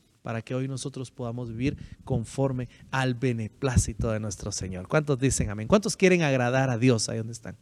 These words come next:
Como Josué se decidió, dijo, "Yo y mi casa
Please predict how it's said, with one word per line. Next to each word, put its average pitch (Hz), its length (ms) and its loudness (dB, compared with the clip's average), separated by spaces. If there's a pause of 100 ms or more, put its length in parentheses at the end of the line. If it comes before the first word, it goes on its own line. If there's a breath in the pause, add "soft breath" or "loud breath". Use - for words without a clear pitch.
(600 loud breath)
Como 147 240 8
Josué 208 480 8
se 160 120 2
decidió, 135 460 4
dijo, 127 200 0
"Yo 175 300 12
y 294 80 10
mi 262 140 0
casa - 420 2